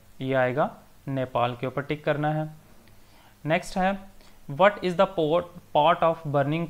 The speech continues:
coal used by the Kashmiris in winter called? ये आएगा कांगड़ी, सी पार्ट आंसर है।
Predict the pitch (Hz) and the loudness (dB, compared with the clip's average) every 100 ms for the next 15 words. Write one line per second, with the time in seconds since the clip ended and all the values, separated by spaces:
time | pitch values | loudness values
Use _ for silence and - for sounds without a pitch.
0 | 147 139 139 135 147 147 143 147 151 147 | -2 -2 -2 -2 -4 -2 0 0 -4 -6
1 | 139 127 147 180 - - - 147 139 135 | -4 -2 -2 -4 -12 -14 -6 -4 -2 -2
2 | 131 151 214 - - - - 123 117 113 | 0 -2 -2 -8 -20 -4 2 4 2 -4
3 | - - - - 143 139 - 135 131 160 | -12 -20 -20 -14 -6 -2 0 0 2 -2
4 | - - - 139 131 131 160 202 - - | -4 -18 -4 -2 0 0 -2 -2 -10 -20
5 | - - 147 135 139 139 143 147 165 170 | -20 -10 -6 -4 -2 0 0 -2 -2 -4